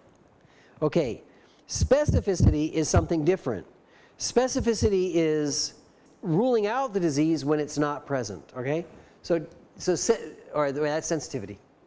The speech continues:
Oh yeah, okay, yeah. So this is specificity. We're looking at the false, uh, we're ta-, we're taking the people who are truly negative divided by all the people who are negative. So how well is the te-, how well can you count on the test to be negative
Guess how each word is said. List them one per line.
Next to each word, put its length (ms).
Oh 120
yeah, 240
okay, 220
yeah. 180
So 280
this 240
is 160
specificity. 580
We're 100
looking 320
at 320
the 100
false, 640
uh, 220
we're 100
ta-, 140
we're 120
taking 320
the 100
people 360
who 160
are 160
truly 440
negative 520
divided 340
by 140
all 280
the 100
people 280
who 80
are 120
negative. 420
So 340
how 300
well 480
is 180
the 100
te-, 160
how 180
well 300
can 180
you 100
count 360
on 160
the 100
test 480
to 80
be 140
negative 640